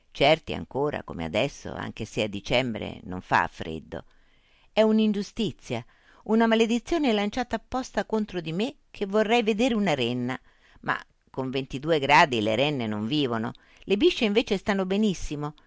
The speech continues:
Ne abbiamo vista una dietro la camionetta dei panini a Scalo San Lorenzo. A Porta Maggiore nessuno ha fatto l'albero e neppure il presepe, niente. Di rosso natalizio c'è solo il semaforo. E quando il tram si ferma,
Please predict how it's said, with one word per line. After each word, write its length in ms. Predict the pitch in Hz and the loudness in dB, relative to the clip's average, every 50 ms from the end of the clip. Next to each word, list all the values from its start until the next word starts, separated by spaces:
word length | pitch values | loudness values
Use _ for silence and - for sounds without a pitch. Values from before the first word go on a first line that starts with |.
| _ _ _ | _ _ _
Ne 100 | - 226 | -2 0
abbiamo 320 | 262 226 214 196 196 196 196 | 2 4 4 4 4 2 0
vista 340 | 240 302 - - - 202 214 | -2 -2 -2 0 0 2 2
una 240 | 254 277 254 208 | 2 2 0 0
dietro 360 | 190 180 196 208 - - 190 185 | 0 2 2 0 0 0 -2 -2
la 80 | 190 | -2
camionetta 600 | - 185 175 175 170 170 185 208 220 - - 190 170 | -2 -2 -4 -4 -4 -2 -2 -2 -2 -2 -2 -4 -2
dei 220 | 160 156 156 151 | -2 -2 -2 -2
panini 520 | 147 - 143 139 156 170 196 190 175 147 135 | -2 -4 -6 -4 -4 -2 -2 -2 -2 -2 -2
a 120 | 135 135 | -4 -4
Scalo 440 | 131 - - - - 156 151 143 147 | -6 -8 -6 0 0 2 2 2 -2
San 240 | - - 139 131 131 | -4 -4 -6 -4 -4
Lorenzo. 640 | 131 123 120 117 113 120 127 127 - - - - - - _ _ _ _ _ _ _ _ _ _ _ _ _ | -2 -2 -2 -2 -2 -2 -4 -8 -10 -12 -12 -12 -14 -18 _ _ _ _ _ _ _ _ _ _ _ _ _
A 100 | - 156 | -4 -2
Porta 280 | - 175 170 - - 139 | 0 0 0 0 -2 -6
Maggiore 460 | 139 120 92 117 135 147 131 101 87 | -4 -4 -2 0 0 0 0 -2 -4
nessuno 340 | 87 90 - - 151 139 139 | -6 -6 -8 -8 -8 -6 -6
ha 20 | |
fatto 300 | 127 - 131 123 - 123 | -4 -4 -4 -4 -2 0
l'albero 580 | 127 151 160 151 135 131 113 120 123 123 113 113 - | 4 4 4 4 4 2 -2 -4 -4 -4 -4 -6 -4
e 120 | 214 226 | -2 -2
neppure 320 | 226 226 220 - 302 247 226 | -2 -2 -2 -4 -4 -4 -4
il 80 | 180 | -4
presepe, 600 | - 147 147 135 - 110 101 110 - - - - _ _ - | -4 -4 -2 0 2 2 0 0 -2 -6 -12 -14 _ _ -6
niente. 520 | - 254 196 131 117 120 - - 107 - - _ _ _ _ - - - - - | -2 0 0 0 -2 -4 -6 -8 -10 -10 -10 _ _ _ _ -20 -20 -20 -20 -8
Di 180 | - 170 185 190 | -2 2 2 4
rosso 320 | 240 285 294 - - 220 | 4 4 2 0 -2 -2
natalizio 640 | 202 190 - 180 156 180 233 285 - - - 226 202 | -2 -2 0 0 0 0 0 -2 -4 -6 -4 -4 -2
c'è 140 | 208 - 220 | -2 -2 -4
solo 240 | 208 - 285 247 226 | -2 0 0 0 0
il 80 | 214 | 0
semaforo. 800 | 196 - - 180 147 147 139 139 139 - - 151 143 139 - _ _ _ _ _ _ _ _ _ _ _ _ | -2 -2 -4 -4 -2 0 0 0 -2 -2 -4 -4 -4 -4 -6 _ _ _ _ _ _ _ _ _ _ _ _
E 140 | - 170 160 | -4 -4 0
quando 340 | - 233 233 254 240 190 180 | 4 4 4 4 4 2 0
il 100 | 165 156 | 0 0
tram 220 | - 214 240 269 | -2 -2 -2 -2
si 180 | 247 - - - | -2 -4 -6 -6
ferma, 500 | - - 247 294 330 311 240 196 170 | -2 0 0 0 2 2 0 0 -2